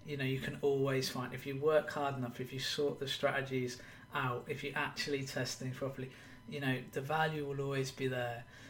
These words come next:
because there's certain principles of market making where the markets don't take into consideration everything, in my opinion, that they should,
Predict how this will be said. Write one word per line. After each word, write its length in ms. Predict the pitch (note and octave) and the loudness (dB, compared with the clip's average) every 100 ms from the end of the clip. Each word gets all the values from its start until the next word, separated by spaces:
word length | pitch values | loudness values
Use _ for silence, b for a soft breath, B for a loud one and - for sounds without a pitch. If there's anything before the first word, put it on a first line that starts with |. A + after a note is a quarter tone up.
| B | B
because 300 | - C#3 C#3 | -6 0 4
there's 160 | D3+ C#3 | 4 4
certain 340 | - F3 E3 | 4 4 2
principles 720 | D#3+ D3+ D3 - C3+ C#3 B2+ | 0 -2 0 -2 -2 -2 -2
of 140 | C3+ C3+ | -2 -4
market 560 | B2+ C3 C3 - B2+ | -2 0 -2 -4 -6
making 560 | C3 B2+ B2+ - B2+ B2 B B B B | -4 -6 -6 -10 -10 -12 B B B B
where 560 | C3+ C3 C3 B2+ B2 B2 - - - | -2 2 2 2 0 -4 -10 -20 -10
the 120 | - C3 | -6 -4
markets 580 | C#3 C3+ C3+ D3 - | 0 0 0 -4 -4
don't 300 | - C3 C3 | -2 0 0
take 300 | - B2+ B2 | 0 -2 0
into 200 | C3 B2+ C3 | -2 -2 -4
consideration 920 | C#3 C3 - B2+ B2 B2 B2 A#2+ A2+ - - | -4 -4 -2 -2 0 0 0 -4 -6 -12 -6
everything, 460 | - B2+ B2+ - B2+ | -4 -2 -4 -4 -2
in 120 | B2 | -2
my 160 | B2+ B2 | -2 -2
opinion, 400 | B2+ - B2 A#2+ | -4 -4 -4 -6
that 100 | A#2+ | -6
they 160 | B2 A#2 | -6 -2
should, 420 | - F3+ C3+ | 2 2 2